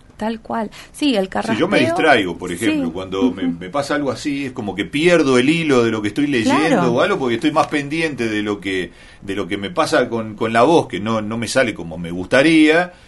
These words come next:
Speaker 2: y entonces, bueno, es como que pierdo concentración, me, me, me distraigo, me equivoco seguro a la hora de,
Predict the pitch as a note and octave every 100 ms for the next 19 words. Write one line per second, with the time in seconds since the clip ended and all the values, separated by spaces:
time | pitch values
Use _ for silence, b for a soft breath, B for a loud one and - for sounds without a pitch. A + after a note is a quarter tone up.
0 | b - A2 G#2 G2+ G2+ B2+ C#3+ D#3 A#2+
1 | A#2+ B2 B2+ A2+ F2+ B2+ D3+ C3+ B2+ A#2
2 | A2 A#2 A2+ A2+ G#2+ C#3 C3+ C3+ C3 B2+
3 | B2 A#2 A2+ A2 A2+ A2 G#2+ - C3+ C3+
4 | B2+ A#2 A2+ A2 A#2+ A#2+ D#3+ D#3 C#3 -
5 | B2+ B2 G#2+ C3+ C3+ A#2+ A#2 G#2 A2+ A#2
6 | G#2+ G2+